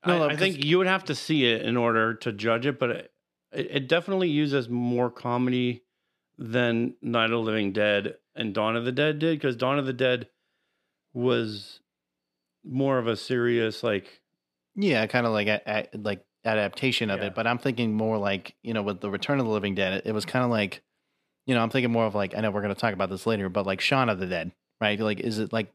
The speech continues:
Speaker 1: you think, like, because of the Return of the Living Dead kinda, like, inspired Shaun of the Dead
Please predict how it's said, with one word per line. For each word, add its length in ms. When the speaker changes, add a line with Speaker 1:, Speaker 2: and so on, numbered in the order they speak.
Speaker 1:
you 180
think, 200
like, 300
because 360
of 60
the 60
Return 280
of 60
the 60
Living 200
Dead 260
kinda, 200
like, 220
inspired 800
Shaun 220
of 80
the 100
Dead 300